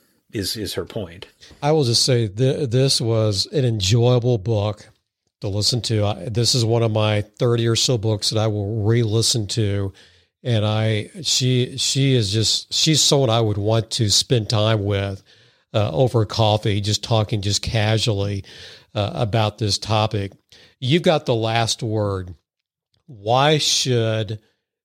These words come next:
Speaker 2: a C F O read or listen to this book? And I don't care if you say, "Why should a C M O, a chief marketing officer, an operations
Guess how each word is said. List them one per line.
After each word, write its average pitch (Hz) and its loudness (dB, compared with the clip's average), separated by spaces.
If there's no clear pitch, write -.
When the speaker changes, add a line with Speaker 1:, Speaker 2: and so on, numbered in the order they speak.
Speaker 2:
a 113 -4
C - 2
F 107 -2
O 98 -2
read 110 0
or 107 2
listen 104 0
to 104 2
this 95 -2
book? 101 -2
And 127 0
I 143 4
don't 185 2
care 135 0
if 120 -2
you 120 0
say, 117 2
"Why 113 0
should 113 0
a 110 -2
C 170 2
M 110 0
O, 90 -8
a 113 -2
chief 113 0
marketing 117 2
officer, 101 -2
an 131 -4
operations 120 0